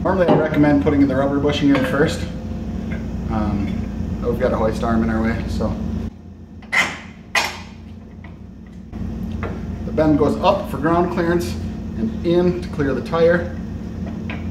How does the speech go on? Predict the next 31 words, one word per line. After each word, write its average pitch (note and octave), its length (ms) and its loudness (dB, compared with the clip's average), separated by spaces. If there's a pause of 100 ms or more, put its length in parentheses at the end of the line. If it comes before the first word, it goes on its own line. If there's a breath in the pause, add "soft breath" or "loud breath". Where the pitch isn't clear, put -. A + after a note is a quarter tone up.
Now B2 100 -2
one E3+ 180 2
thing G#3 140 0
you F3 80 2
do F3+ 180 6
need G3 220 4
to F3+ 100 0
do E3+ 420 6 (600)
for C#3+ 180 4
extreme F3+ 420 2
flex, E3+ 540 4 (720)
you D3+ 80 -4
just G3+ 240 -2
need G3 120 0
to D3+ 60 2
grind E3+ 520 4
a C#3 40 6
little G3+ 280 4
bit F#3 120 0
of E3+ 80 0
clearance E3+ 500 2 (180)
right D#3+ 260 4
here. D3 380 4 (680)
We're D3+ 80 2
gonna F3 140 6
grind E3+ 240 6
off E3+ 200 2
this F#3+ 200 0
corner E3+ 300 6
right E3 220 8
here. C3 380 2